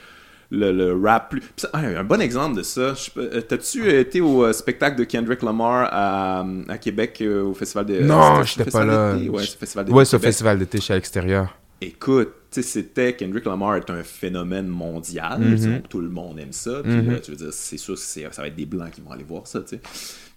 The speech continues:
Speaker 1: Puis Kendrick est arrivé vraiment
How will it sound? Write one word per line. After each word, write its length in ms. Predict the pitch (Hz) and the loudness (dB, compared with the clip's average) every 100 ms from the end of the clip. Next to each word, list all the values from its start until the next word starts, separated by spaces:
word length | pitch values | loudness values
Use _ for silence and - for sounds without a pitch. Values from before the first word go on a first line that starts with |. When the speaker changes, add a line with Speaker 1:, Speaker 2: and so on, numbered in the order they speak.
| - | -18
Speaker 1:
Puis 120 | 110 | -14
Kendrick 600 | - 143 127 117 156 180 | -4 -2 -2 2 2 2
est 160 | 107 101 | 0 0
arrivé 720 | 101 107 104 131 147 147 - _ _ _ _ | 0 0 2 2 2 -2 -10 _ _ _ _
vraiment 720 | - 113 110 139 147 147 147 | -6 0 4 4 6 6 4